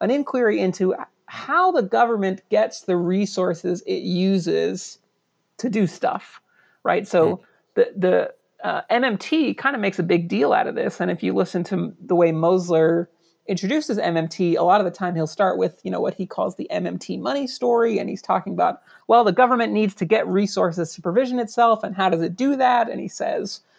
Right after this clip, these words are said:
Speaker 1: well, they could ask for volunteers, but that doesn't work very well. Or they could just conscript people or confiscate goods. And then there's some obvious reasons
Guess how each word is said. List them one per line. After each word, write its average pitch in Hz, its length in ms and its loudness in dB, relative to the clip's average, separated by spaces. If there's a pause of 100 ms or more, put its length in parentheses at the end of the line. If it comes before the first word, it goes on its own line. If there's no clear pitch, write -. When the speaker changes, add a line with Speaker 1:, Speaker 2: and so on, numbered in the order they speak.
(200)
Speaker 1:
well, 262 220 4
they 185 100 4
could 156 160 2
ask 160 240 2
for 175 120 -2
volunteers, 254 800 2
but 185 120 -2
that 180 160 4
doesn't 196 220 -8
work 208 240 0
very 202 200 4
well. 190 420 6
Or 190 160 0
they 190 120 0
could 180 240 -4
just - 360 -6 (320)
conscript 277 520 -2
people 240 680 4
or 156 460 2
confiscate 233 640 -2
goods. 233 580 6
And - 220 -4
then 180 80 -4
there's 185 180 -4
some 175 140 -8
obvious 170 340 0
reasons 160 460 -2